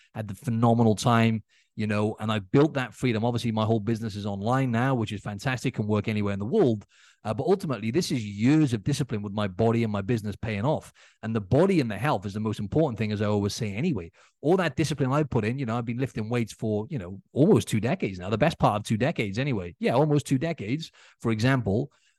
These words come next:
um, and, and just being consistent, really. That is all that discipline over the years, that compound effect and the, the, the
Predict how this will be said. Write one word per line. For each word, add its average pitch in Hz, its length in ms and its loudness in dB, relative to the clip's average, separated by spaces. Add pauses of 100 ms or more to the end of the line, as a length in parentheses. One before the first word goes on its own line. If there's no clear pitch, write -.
(100)
um, 117 580 -2
and, 117 300 -4
and 113 100 -6
just 123 140 -4
being 123 160 0
consistent, 113 720 -4
really. 123 500 2 (760)
That 147 300 -2
is 117 360 0
all 160 160 4
that 143 180 0
discipline 143 300 0
over 113 160 0
the 104 80 0
years, 139 180 4
that 113 140 -4
compound 123 360 -4
effect 139 280 -4
and 110 180 -6
the, 104 220 -6
the, 113 120 -6
the 107 240 -4